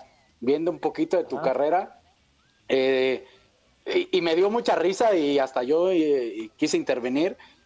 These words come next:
Speaker 1: Subiste hace poquito a tus redes sociales algo ahí de la fifa, de cuando te vas cambiando, en qué, en qué equipo te metería, ¿no? Eh, me dio mucha risa esa situación. Yo, yo lo que te quiero preguntar es, jugaste en varios equipos,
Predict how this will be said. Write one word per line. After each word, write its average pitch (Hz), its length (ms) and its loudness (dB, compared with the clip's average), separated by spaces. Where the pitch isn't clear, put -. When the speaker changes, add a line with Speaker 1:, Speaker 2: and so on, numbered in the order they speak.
Speaker 1:
Subiste 160 340 -2
hace 175 160 -4
poquito 160 320 -2
a 180 60 -4
tus 156 100 -2
redes 160 180 0
sociales 151 440 -2
algo 147 180 -2
ahí 147 140 2
de 160 100 0
la 131 120 0
fifa, 135 340 -6
de 123 140 -2
cuando 117 260 -6
te - 100 -6
vas 117 200 -2
cambiando, 135 580 -2
en 117 180 -6
qué, 131 160 -4
en 120 140 -4
qué - 80 -2
equipo 147 380 -2
te - 160 -8
metería, 143 600 0
¿no? 135 260 -4
Eh, 147 140 0
me 151 140 -2
dio 160 140 2
mucha 170 260 -2
risa 151 320 -2
esa 151 180 -2
situación. 156 640 -2
Yo, 208 180 0
yo - 120 4
lo - 100 4
que 226 100 -2
te 202 100 -2
quiero 214 200 2
preguntar 196 360 0
es, 226 240 -2
jugaste 196 320 2
en 196 80 -4
varios 185 260 0
equipos, 185 580 -2